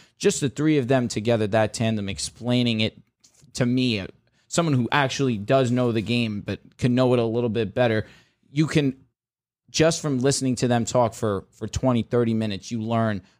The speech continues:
so much that you thought that you knew that they just ex-, enhanced that times thirty. It was special to see, and I hope that they continue to do that. It was great to see them ex-, play by play explain how this happened, why it happened,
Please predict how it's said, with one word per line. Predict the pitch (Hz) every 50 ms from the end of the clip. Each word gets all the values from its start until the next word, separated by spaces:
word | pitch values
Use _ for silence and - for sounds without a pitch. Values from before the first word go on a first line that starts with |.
| _ _ _ _ _ _ _
so | - - - 143 139 139
much | 139 127 123 120 - - -
that | 113 107
you | 104 113 113
thought | - - 120 113 107 -
that | 110 110
you | 110 120 117
knew | 113 117 113 113
that | 104 101 90 - - - - _ _ _ _ _ _ _
they | _ 120 113 110
just | 107 113 107 - - - - - _ _
ex-, | 127 104 98 98 - _ _ _ _ -
enhanced | 131 117 107 - 143 143 139 131 - -
that | - 117 113 -
times | - 120 110 104 - -
thirty. | - 113 110 101 92 90 92 - _ _ _ _ _ _ _ _ _
It | - 131
was | 127 120
special | - - 147 147 147 - 135
to | - -
see, | 120 - - 139 135 127 127
and | 113
I | 107 - - 113 117
hope | 110 107 127 127 117 -
that | - 113 -
they | - 110
continue | - 117 107 - - 139 147 135
to | 117 - 120
do | 104 120 120 113
that. | 113 113 110 107 - - - _ _ _ _ _
It | - 123
was | 123 120
great | 110 - 139 139 131
to | - 120
see | - - 135
them | 120 120 117 - -
ex-, | 107 - - - - - - - _ _ - - _ _ _
play | - 135 160 165 170
by | 139 147 139 139
play | 131 - - 139 123 113
explain | 101 - - - 123 123 120 110
how | 107 - - 120 123 127
this | 117 123 113 -
happened, | 123 113 107 104 - 104 101 98
why | 95 107 113 120 123
it | 117 110 101
happened, | 104 104 98 92 - 104 98 95 92